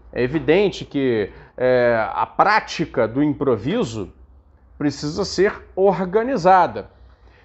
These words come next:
E aí começa a aparecer uma, um discurso paradoxal que eu tô fazendo aqui. Então, como é que você tá propondo uma razão para acreditar no Brasil, dada a nossa, é, capacidade acumulada de improvisar,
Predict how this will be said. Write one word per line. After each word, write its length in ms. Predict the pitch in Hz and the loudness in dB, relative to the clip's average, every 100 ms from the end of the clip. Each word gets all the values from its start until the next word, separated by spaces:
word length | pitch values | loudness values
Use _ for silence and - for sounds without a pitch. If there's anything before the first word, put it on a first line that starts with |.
| - | -6
E 80 | 139 | 0
aí 160 | 127 | 0
começa 480 | 135 185 160 170 196 | 2 2 4 2 4
a 40 | 196 | 2
aparecer 520 | 196 190 180 - 185 | 2 0 0 -2 -4
uma, 440 | 202 190 180 160 | -2 -2 0 -2
um 180 | 151 160 | -2 -4
discurso 460 | 160 - 165 160 - | -4 -6 -4 -6 0
paradoxal 800 | 185 185 190 214 - 185 185 139 | 2 4 2 -4 0 6 6 4
que 80 | 120 | 0
eu 60 | |
tô 100 | 127 | -6
fazendo 340 | 131 113 117 113 | -4 -4 -2 -4
aqui. 160 | 117 | -6
Então, 200 | 117 180 | -6 -6
como 160 | 185 190 | -6 -6
é 60 | |
que 40 | 202 | -4
você 100 | 185 | -2
tá 120 | 190 | -2
propondo 720 | 196 185 - 151 175 156 120 - - - | 2 2 2 2 4 2 -2 -10 -18 -10
uma 200 | 147 156 | -2 0
razão 420 | 151 139 117 190 | 0 0 0 -2
para 160 | 196 170 | 2 0
acreditar 560 | 156 160 139 156 139 | 0 -4 -4 0 0
no 80 | 147 | 0
Brasil, 500 | 160 160 127 117 156 120 | 0 0 0 0 -2 2
dada 420 | 151 170 151 147 | 4 4 2 0
a 60 | |
nossa, 600 | 143 151 143 151 135 113 - - - | 0 -2 -2 0 0 0 -4 -16 -2
é, 440 | 127 127 123 127 - | 2 4 4 2 0
capacidade 720 | - - 160 160 139 156 160 | -2 0 -4 -2 2 2 2
acumulada 600 | 160 170 156 135 131 120 | -2 -2 0 2 2 2
de 200 | 117 135 | -6 -6
improvisar, 960 | 185 - 143 131 143 117 156 220 240 | -6 -4 -2 0 -2 0 0 0 -2